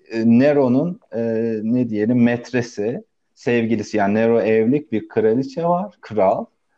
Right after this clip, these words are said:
kraliçe var ama bir, e, evlilik dışı ilişkisi var Popea.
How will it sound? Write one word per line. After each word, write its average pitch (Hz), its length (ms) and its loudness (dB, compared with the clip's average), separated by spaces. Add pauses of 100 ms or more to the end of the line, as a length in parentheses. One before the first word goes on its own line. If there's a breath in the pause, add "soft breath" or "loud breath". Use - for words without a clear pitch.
(120)
kraliçe 120 520 -2
var 147 220 4
ama 120 380 2
bir, 123 300 -2
e, 107 60 0
evlilik 113 600 2
dışı 139 200 -6
ilişkisi 131 540 -8
var 107 260 -2
Popea. 135 580 -4